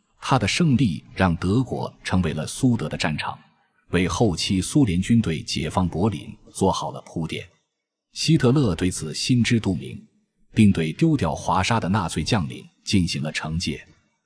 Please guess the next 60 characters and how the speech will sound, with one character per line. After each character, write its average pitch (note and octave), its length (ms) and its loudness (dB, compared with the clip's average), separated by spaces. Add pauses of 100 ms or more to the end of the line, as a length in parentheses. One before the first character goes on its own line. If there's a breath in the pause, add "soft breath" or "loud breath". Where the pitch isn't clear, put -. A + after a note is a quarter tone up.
(220)
但 G#2 160 4
是 F#2 220 0
他 G#2+ 140 0
可 E2+ 180 -4
能 E2 120 0
忽 C3 240 0
视 - 240 -4 (140)
或 F#2+ 160 2
者 D#2+ 140 -4
刻 A2 240 2
意 E2+ 140 -2
忽 A2+ 220 -2
视 F#2+ 160 -2
了 D#2 60 -4
一 F2+ 80 -2
个 E2+ 160 -2
重 C#3+ 220 4
要 D#2+ 120 0
问 C#2 160 -6
题， - 300 -12 (400)
那 F#2+ 140 2
就 F2+ 120 0
是 D#2+ 200 -2
维 A2 200 2
斯 A2 180 0
瓦 D#2+ 200 -2
河、 F#2 260 -4 (140)
奥 A2+ 260 2
德 F#2 160 0
河 F2 140 -4
战 G2 260 2
役 D#2+ 140 -2
进 F2+ 240 2
行 F2 180 0
得 D#2 220 -4
过 F#2+ 180 0
于 E2 140 -2
顺 E2+ 260 0
利。 C#2 160 -8 (440)
德 A#2 200 4
军 G#2+ 240 4
之 B2+ 240 4
所 F#2+ 160 0
以 D#2+ 140 -4
会 E2 180 -4
输 C3+ 300 2
掉 D#2+ 180 -2
这 D#2+ 140 -4
场 - 180 -6
战 D2 220 -4
争， G2+ 220 2 (440 soft breath)
并 F#3 200 6
不 F#2+ 160 2
仅 F#2+ 180 4
仅 D2 160 -4
是 F2 140 -2
指 D#2 240 -6
挥 A#2+ 160 2
水 D#2+ 220 -4
平、 C#2+ 260 -6